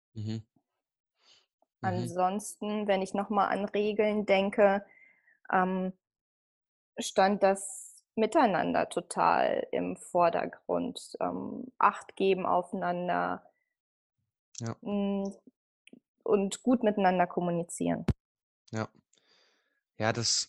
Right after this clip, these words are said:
Speaker 1: stelle ich mir auf jeden Fall, ähm, auch herausfordernd vor, so 'ne lange Zeit zu schweigen. Ich meine,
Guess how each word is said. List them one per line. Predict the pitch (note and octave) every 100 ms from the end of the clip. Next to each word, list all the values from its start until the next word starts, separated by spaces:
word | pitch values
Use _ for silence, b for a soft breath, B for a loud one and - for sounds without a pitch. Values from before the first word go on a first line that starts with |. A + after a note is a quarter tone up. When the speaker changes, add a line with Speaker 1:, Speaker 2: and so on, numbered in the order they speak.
| -
Speaker 1:
stelle | - A2+ A#2+
ich | -
mir | B2 A2
auf | G#2+
jeden | - B2
Fall, | - A2+ A2 A2+ A2 G#2
ähm, | G#2+ G#2+
auch | A#2 G#2+ G#2+
herausfordernd | G2 B2 F3+ - - F#2 F#2
vor, | - A2 G#2+
so | G#2+
'ne | G#2
lange | G2+ G#2
Zeit | - - F#2
zu | -
schweigen. | G#2 - - G#2 A#2+ A#2+ B B B _ _ _
Ich | -
meine, | G#2 G#2+ G#2+ G#2